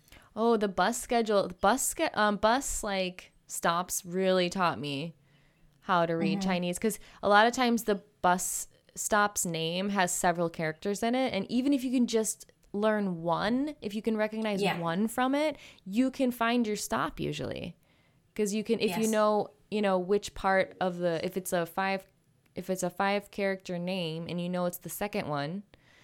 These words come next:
Speaker 1: there's probably not gonna be a lot of bus stops that have that same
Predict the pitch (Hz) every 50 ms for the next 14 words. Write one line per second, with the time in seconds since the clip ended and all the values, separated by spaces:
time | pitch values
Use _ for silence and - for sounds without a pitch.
0 | _ _ _ - - 202 202 202 - - 214 196 196 208 208 202 202 190 190 -
1 | 202 202 190 190 196 190 185 180 180 175 165 170 170 175 175 190 202 208 - -
2 | 165 165 165 - - 175 180 185 180 175 170 170 170 160 - - - - - 185
3 | 180 180 180 180 180 180